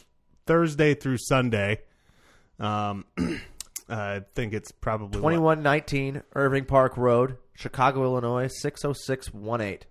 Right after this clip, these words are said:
Speaker 1: That's in the, what is now known as the North Center neighborhood.
Speaker 2: Right. It closes at eleven P M.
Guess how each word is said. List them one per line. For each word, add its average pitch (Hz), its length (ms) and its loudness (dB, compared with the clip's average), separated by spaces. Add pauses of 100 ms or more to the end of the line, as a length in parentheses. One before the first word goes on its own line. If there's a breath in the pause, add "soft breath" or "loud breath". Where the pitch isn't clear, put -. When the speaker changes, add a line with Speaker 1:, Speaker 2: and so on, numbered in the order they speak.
(100)
Speaker 1:
That's 104 260 -6
in 107 120 -6
the, 101 240 -6
what 107 200 -6
is 101 100 -6
now 107 220 -2
known 107 220 -4
as 98 160 -8
the 101 100 -6
North 110 320 -2
Center 107 400 -4
neighborhood. 98 600 -4
Speaker 2:
Right. 104 340 -2
It - 120 -8
closes 135 360 4
at 131 60 2
eleven 131 340 2
P 127 220 0
M. 139 240 -4